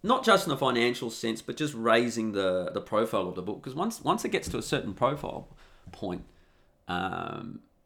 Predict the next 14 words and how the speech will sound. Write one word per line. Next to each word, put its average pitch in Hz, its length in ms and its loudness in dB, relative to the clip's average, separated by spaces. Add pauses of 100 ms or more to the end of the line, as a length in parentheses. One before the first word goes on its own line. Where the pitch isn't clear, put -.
(120)
then 131 300 0
it, 123 180 -2
it's - 120 -6
kinda 139 220 -2
like 123 220 0
it, - 160 -8
it 107 100 -6
builds 113 220 0
its - 100 -8
own 101 160 -2
momentum 95 500 -4
then, - 140 -10
because 92 240 -10
it, - 80 -14